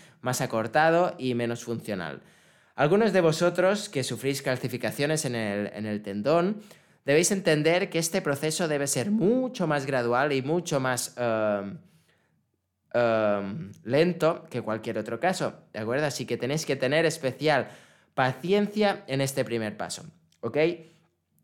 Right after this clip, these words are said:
Venga, una vez hemos llegado al drop cuatro y pasamos al drop cero, mi consejo es que no, esto no es ningún tipo de patrocinio, es porque lo estamos usando nosotros y es la marca que más nos ha funcionado,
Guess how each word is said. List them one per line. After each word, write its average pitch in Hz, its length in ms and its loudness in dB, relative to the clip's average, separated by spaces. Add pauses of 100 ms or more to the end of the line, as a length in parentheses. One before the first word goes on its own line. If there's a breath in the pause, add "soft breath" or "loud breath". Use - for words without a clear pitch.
(280)
Venga, 135 380 2
una 202 200 4
vez 151 180 2
hemos 131 220 0
llegado 123 320 2
al 113 180 0
drop 117 380 -2
cuatro 208 640 2
y 127 80 -6
pasamos 127 460 -2
al 127 160 2
drop 113 260 -4
cero, 190 340 2 (600 loud breath)
mi 214 200 2
consejo 196 520 4
es 165 120 2
que 131 340 2
no, 175 720 4
esto 170 300 2
no 170 60 6
es 147 100 2
ningún 160 260 4
tipo 151 220 2
de 135 100 2
patrocinio, 127 540 0
es 170 80 -4
porque 127 240 -2
lo 107 80 -4
estamos 143 380 -6
usando 120 340 -2
nosotros 110 720 -2
y 107 400 -2
es 131 160 -6
la 156 140 4
marca 117 280 -2
que - 80 -12
más 98 220 -12
nos 113 160 -12
ha 110 60 -10
funcionado, 113 640 -2